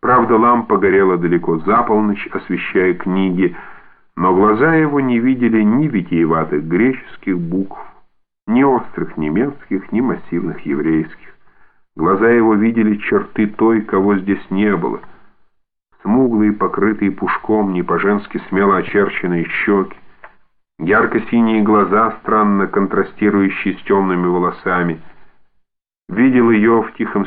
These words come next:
свете лампы, замкнутую, с ребяческим важным выражением лица.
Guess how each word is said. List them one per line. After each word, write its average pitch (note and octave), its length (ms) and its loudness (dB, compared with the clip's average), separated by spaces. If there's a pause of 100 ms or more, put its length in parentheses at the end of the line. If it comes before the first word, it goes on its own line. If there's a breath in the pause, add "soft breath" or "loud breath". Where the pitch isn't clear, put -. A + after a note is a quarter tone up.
свете G2+ 280 0
лампы, G#2 460 2
замкнутую, E2+ 840 -2
с - 120 -18
ребяческим E2 680 -4
важным E2+ 380 -2
выражением D#2+ 640 -2
лица. C#2+ 540 -8